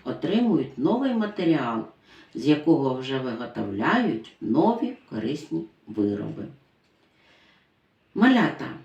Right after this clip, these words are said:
я вам хочу запропонувати допомогти мені посортувати сміття. Погляньте, любі, у нас є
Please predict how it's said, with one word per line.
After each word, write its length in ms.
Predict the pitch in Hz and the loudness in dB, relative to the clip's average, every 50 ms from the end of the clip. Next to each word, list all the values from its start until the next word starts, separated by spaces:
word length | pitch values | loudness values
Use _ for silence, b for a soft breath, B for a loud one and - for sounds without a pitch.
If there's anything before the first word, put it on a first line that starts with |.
| - _ _ _ - | -20 _ _ _ -14
я 240 | - - 247 320 370 | -4 2 4 6 8
вам 300 | 320 285 247 226 220 - | 8 8 6 4 2 2
хочу 300 | - 381 359 - 285 226 | 0 0 0 0 0 0
запропонувати 1120 | 202 214 214 - 214 208 - - 208 190 202 208 196 185 190 170 156 151 - 135 131 - - - - _ _ - | 0 -2 -2 -2 -4 -4 -4 -4 -2 -2 0 0 0 0 0 0 -2 -2 -4 -6 -6 -6 -8 -12 -20 _ _ -8
допомогти 760 | - 170 214 214 - 320 320 339 339 - - - - 226 196 | -4 -2 0 4 8 10 10 10 10 8 2 0 2 4 4
мені 380 | 175 170 170 196 240 302 415 415 | 4 4 4 6 8 8 8 8
посортувати 840 | - - - 156 - - 135 135 - - 139 143 160 196 208 - - | 4 -2 -8 -10 -8 -8 -8 -8 -8 -8 -6 -2 -2 -2 -2 -4 -8
сміття. 540 | - - - 165 160 156 - - - - 170 165 - - _ _ _ _ _ _ _ _ _ _ _ _ _ _ _ _ _ _ _ _ _ _ _ _ _ _ _ _ _ b b b b b b b b _ _ _ _ | -12 -4 -2 0 0 0 -2 -8 -12 -12 -12 -12 -14 -16 _ _ _ _ _ _ _ _ _ _ _ _ _ _ _ _ _ _ _ _ _ _ _ _ _ _ _ _ _ b b b b b b b b _ _ _ _
Погляньте, 600 | - 247 240 226 190 156 135 135 131 - 139 127 | -2 0 2 4 4 4 4 2 2 0 -2 -4
любі, 420 | 120 131 123 101 - - - - - - - _ _ - | -2 -2 -2 -2 -4 -4 -8 -10 -12 -16 -20 _ _ 2
у 100 | 139 156 | 4 4
нас 380 | 190 226 277 330 330 - - | 6 8 8 8 8 8 4
є 400 | 143 135 160 202 240 311 330 330 | -2 0 0 4 4 4 4 4